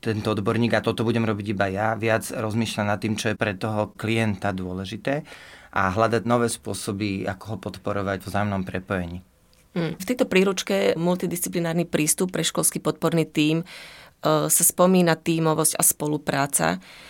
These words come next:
Speaker 2: ale je to veľmi dôležitý koncept, kde si naozaj treba uvedomiť, že ten tím potrebuje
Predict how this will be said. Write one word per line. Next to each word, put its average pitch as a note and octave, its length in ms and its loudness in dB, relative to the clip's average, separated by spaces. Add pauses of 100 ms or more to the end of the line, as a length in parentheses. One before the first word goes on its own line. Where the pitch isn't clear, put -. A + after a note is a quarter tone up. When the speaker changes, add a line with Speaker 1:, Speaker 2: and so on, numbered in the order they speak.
(180)
Speaker 2:
ale E3 400 6
je G3+ 160 0
to G#3+ 80 2
veľmi G#3 320 6
dôležitý F#3+ 480 2
koncept, F3+ 480 4
kde E3+ 160 -2
si F#3+ 160 4
naozaj F3+ 320 6
treba E3+ 240 2
uvedomiť, E3 800 2
že D#3 160 4
ten E3 320 2 (560)
tím G3 400 4 (440)
potrebuje F3+ 880 4